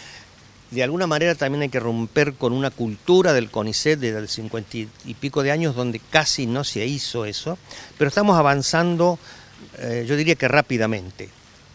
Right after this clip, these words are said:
Hay que esperar un poquito los resultados, porque también hay veces que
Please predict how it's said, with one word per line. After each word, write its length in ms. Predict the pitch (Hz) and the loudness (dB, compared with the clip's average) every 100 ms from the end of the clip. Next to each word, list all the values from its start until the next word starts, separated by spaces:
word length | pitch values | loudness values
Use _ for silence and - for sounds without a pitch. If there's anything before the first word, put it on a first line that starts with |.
| - - - - - - - - - - | -20 -20 -20 -20 -20 -20 -20 -20 -20 -4
Hay 120 | 127 | -4
que 340 | 127 143 143 - | 0 -2 -2 -4
esperar 400 | 110 - 120 127 | -10 -4 2 2
un 100 | 120 | 2
poquito 380 | 104 101 110 110 | -2 -6 -6 -6
los 120 | 107 | -6
resultados, 640 | 101 - 113 180 165 151 | -8 -10 -2 4 6 6
porque 300 | - 104 101 | 2 -4 -6
también 380 | 95 107 113 143 | -4 -2 0 2
hay 120 | 135 | 2
veces 320 | 123 135 - 135 | 0 -2 -4 -6
que 300 | - 123 | -2 -2